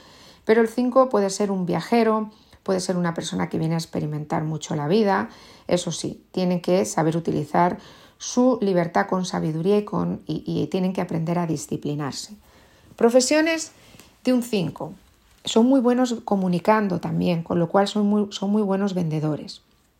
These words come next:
Eh, publicistas, personas que, que vienen a trabajar en medios de comunicación porque se les da muy bien el tema de, de comunicar, vendedores, publicistas, periodistas,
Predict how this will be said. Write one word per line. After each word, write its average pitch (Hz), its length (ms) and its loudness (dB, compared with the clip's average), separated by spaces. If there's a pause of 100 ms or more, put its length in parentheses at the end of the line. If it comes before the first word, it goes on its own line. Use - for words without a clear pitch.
(240)
Eh, 143 520 -4 (120)
publicistas, 156 1040 0 (480)
personas 170 560 -2
que, 156 480 -2 (300)
que 180 120 -2
vienen 165 380 2
a 151 80 -6
trabajar 160 640 -4
en 151 260 -4
medios 156 300 -2
de - 140 -6
comunicación 151 680 -6
porque 156 280 -8
se 160 140 -8
les 147 180 -6
da 151 140 -4
muy 151 200 -4
bien 156 340 -2 (1200)
el 156 280 -2
tema 156 280 -2
de, 147 320 -4 (380)
de 156 180 -4
comunicar, 180 800 2
vendedores, 170 760 2
publicistas, 170 1000 -2
periodistas, 170 1000 -2